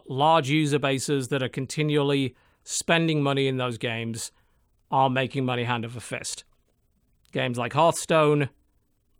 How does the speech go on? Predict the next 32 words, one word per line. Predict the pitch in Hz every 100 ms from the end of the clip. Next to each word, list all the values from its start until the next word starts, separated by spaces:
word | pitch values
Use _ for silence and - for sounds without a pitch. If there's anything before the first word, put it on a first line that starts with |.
| _ _ _ _ _ _ _
they're | 123 127
making | 135 139 135 135
money | 139 131
hand | 127 135 131
over | 127 120
fist. | 143 135 - - - _ _ _ _ _ _ _
These | 170 165 170
are | 160 160 147 143 - 127
games | 170 170 175 170 156 151
where | 139 139 135 131 131 - _ _
the | 147
players | - - 185 156 131
are | 135
expecting | 131 - 160 - 139
continual | 117 127 - 175 165 143 131
development, | 127 120 98 - - - _ _ _ _ -
like, | 117 123
new | 147 190
content | - 180 165 156 147 -
all | 160 170 170
the | 156
time, | - 113 95 120 _ _ _ -
reasons | 175 202 180 185 143
to | -
come | 165 147
back, | 127 95
a | - 135
new | 135 180 185
tavern | - 170 156 156
brawl | 147 147 143
every | 123 127
week, | 120 101 87 -